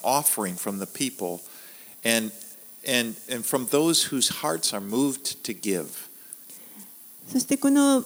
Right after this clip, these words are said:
Speaker 2: まあ、幕屋の建設をするにあたって、まず最初に神はモーセに対して、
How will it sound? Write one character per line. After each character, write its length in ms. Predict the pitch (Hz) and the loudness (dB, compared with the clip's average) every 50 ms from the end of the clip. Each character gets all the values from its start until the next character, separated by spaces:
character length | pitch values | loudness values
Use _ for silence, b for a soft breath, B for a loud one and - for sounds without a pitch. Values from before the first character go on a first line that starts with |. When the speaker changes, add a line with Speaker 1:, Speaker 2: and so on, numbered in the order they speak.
| - - | 0 0
Speaker 2:
ま 160 | 226 233 214 | 2 4 4
あ、 20 | - | 4
幕 320 | - 220 220 220 - 226 | 4 4 4 4 4 4
屋 120 | 226 226 | 4 6
の 120 | 226 220 226 | 6 6 4
建 200 | - 233 233 220 | 6 6 6 6
設 560 | 214 226 220 - - 220 220 214 208 190 - - | 6 4 2 2 4 6 8 8 8 6 4 2
を 100 | 202 208 | 2 2
す 160 | - - 220 | 2 4 4
る 280 | 196 214 208 196 - - - | 6 6 6 6 4 2 0
に 120 | 190 185 | 0 2
あ 80 | 185 185 | 2 2
た 160 | 185 190 190 | 2 0 0
っ 20 | |
て、 280 | 190 - - - 226 220 | 0 -2 0 4 6 6
ま 120 | 233 302 339 | 8 8 6
ず 120 | 339 302 | 6 4
最 200 | - - 269 277 | 4 4 4 4
初 140 | 262 - 254 | 4 4 4
に 140 | 240 240 233 | 4 4 6
神 260 | 247 233 220 196 196 | 6 6 6 6 6
は 80 | 196 196 | 4 6
モ 180 | 208 214 208 | 6 6 6
ー 20 | 202 | 4
セ 120 | 196 185 | 4 2
に 160 | 175 175 170 | 0 -2 -2
対 240 | - 185 185 175 180 | -2 -2 -2 -2 -2
し 80 | - - | -4 -2
て、 240 | - 240 233 208 | 0 2 2 2